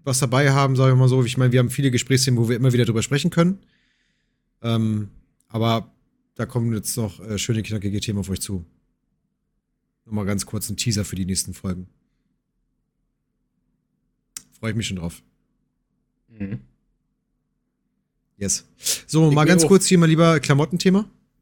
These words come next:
Speaker 1: <clears throat> Du hast grad angeteasert, Klamotten, äh, beziehungsweise, äh, allgemein.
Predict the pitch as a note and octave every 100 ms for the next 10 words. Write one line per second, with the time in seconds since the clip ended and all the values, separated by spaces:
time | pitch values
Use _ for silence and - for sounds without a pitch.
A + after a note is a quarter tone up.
0 | - F3 D#3+ D3 G#2+ B2+ C3 B2+ B2+ C3
1 | C3 C3 C3 C3 C3 B2 C3+ C3+ E3 B2
2 | B2+ B2 C3 B2 B2 B2 A#2 G#2+ A#2 A2
3 | A2+ A2+ A2+ B2+ C#3